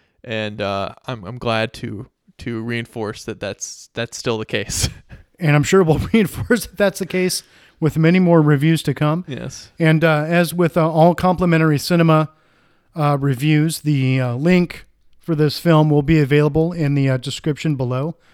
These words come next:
Speaker 2: So please go ahead and click on that. And, uh, if you think that this movie sucked, let us know in the comments.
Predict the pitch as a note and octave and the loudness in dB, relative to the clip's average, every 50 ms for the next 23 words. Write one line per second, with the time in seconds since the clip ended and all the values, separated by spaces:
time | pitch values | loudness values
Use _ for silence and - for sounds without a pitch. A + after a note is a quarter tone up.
0 | _ _ _ _ _ - - D3 B2 - - D3+ D3 C3+ B2+ D#3 D3 C3 B2+ C#3 | _ _ _ _ _ -6 -4 -4 -4 -4 -4 -4 -4 -2 -2 -2 -2 0 0 -2
1 | B2+ B2+ A#2+ - - D3 C#3 - D3+ D3 C#3+ D3 D3+ E3 F#3+ F3+ - E3 C3+ C3 | -2 -4 -4 -4 -4 -4 -2 -2 -2 -2 -2 -2 -4 -4 -6 -6 -6 -4 -2 -2
2 | C3 C3 B2 C3 C3 C3 C3 A#2+ - _ _ _ _ _ _ _ - D3 - E3+ | -2 -2 -2 -2 -2 -2 -2 -4 -8 _ _ _ _ _ _ _ -6 -2 0 0
3 | D#3+ - E3 D#3+ D3+ - D#3+ C3+ D3 D3 - F3 E3 D#3 C#3+ D#3 C3 - - E3+ | 2 4 4 4 4 4 2 0 0 0 2 2 2 2 2 2 0 2 2 2
4 | E3+ F#3+ - - - E3+ D3+ D3 C#3 D3 - - D#3+ C#3+ C3+ B2+ A#2 - - C#3+ | 2 0 -2 -8 -6 -4 -2 -2 -2 -2 -2 -2 -2 -2 -2 -4 -6 -6 -6 -4
5 | C#3 D3+ E3 F#3+ - - | -4 -4 -4 -6 -8 -10